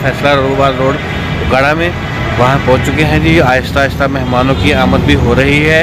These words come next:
इंशाल्लाह। और तकरीबन एक बजे जो बारात है वो पहुँच जाएगी इंशाल्लाह एक से सवा एक बजे के तक।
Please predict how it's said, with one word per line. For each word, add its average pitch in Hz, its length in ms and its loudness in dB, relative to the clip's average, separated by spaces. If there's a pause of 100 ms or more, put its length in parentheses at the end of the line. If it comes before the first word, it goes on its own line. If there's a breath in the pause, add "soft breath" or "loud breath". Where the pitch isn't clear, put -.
इंशाल्लाह। 143 680 0 (520)
और 123 220 4 (560)
तकरीबन 139 460 0 (360)
एक 131 200 2
बजे 143 280 2
जो 131 240 2
बारात 127 380 2 (100)
है 160 120 2
वो - 640 2
पहुँच - 280 4
जाएगी 160 300 2 (500)
इंशाल्लाह 156 500 2
एक 147 240 2
से - 100 -2
सवा 160 280 2
एक 156 160 -2
बजे 139 180 0
के - 120 -2 (240)
तक। 117 160 0